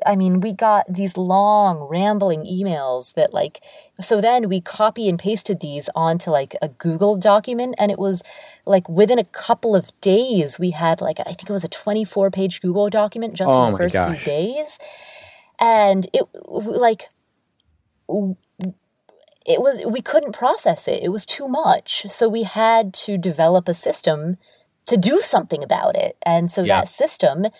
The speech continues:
Speaker 1: is leave a voicemail that can be a maximum of ninety seconds. And boom, that's the system. That's what you've gotta do.
Speaker 2: I, I think that's fantastic. It puts a little bit of a barrier to entry. I, I think that you and I have hit on a very important point in, uh, two topics in a row here,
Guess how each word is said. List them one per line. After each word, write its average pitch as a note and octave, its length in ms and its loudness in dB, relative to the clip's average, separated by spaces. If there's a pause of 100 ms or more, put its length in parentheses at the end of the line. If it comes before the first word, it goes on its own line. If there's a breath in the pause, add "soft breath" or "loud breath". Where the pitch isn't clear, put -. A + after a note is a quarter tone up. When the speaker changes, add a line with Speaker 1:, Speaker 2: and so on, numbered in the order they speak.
(300 soft breath)
Speaker 1:
is F3+ 440 2 (280)
leave G#3 260 0
a B3 60 4
voicemail D3+ 640 -2 (240)
that F3 300 0
can F3+ 120 -2
be F3 120 0
a E3 40 2
maximum D#3+ 440 -2
of F3 100 0
ninety D3 240 -4
seconds. - 600 -4
And D#3+ 120 -6
boom, C#3 260 2
that's C#3 240 0
the E3 60 -4
system. - 340 -4
That's - 180 -6
what - 120 -10
you've F3+ 80 -12
gotta D3+ 240 -2
do. F3+ 320 -6 (920 loud breath)
Speaker 2:
I, C3+ 220 2
I D3 40 2
think D3+ 140 0
that's G2+ 140 2
fantastic. G2 640 -4
It - 200 -12
puts - 180 -6
a A2+ 40 2
little G#2 140 2
bit G2 100 2
of F2+ 100 2
a F2+ 60 0
barrier F2+ 400 4
to - 160 -6
entry. E2+ 300 0 (280 loud breath)
I, D#3 280 0
I E3 80 2
think G3 160 -2
that C3+ 120 -2
you D3 100 0
and D#3 80 0
I C3+ 40 2
have B2 100 0
hit B2+ 140 0
on A#2 140 0
a F#2+ 40 -4
very A2+ 200 0
important F#2 460 -6
point D3+ 420 -4 (160)
in, F#2 400 0
uh, E2+ 120 2 (200)
two B2 160 0
topics A2 440 0
in F#2+ 60 0
a F#2 40 0
row C3 180 2
here, F2 300 -2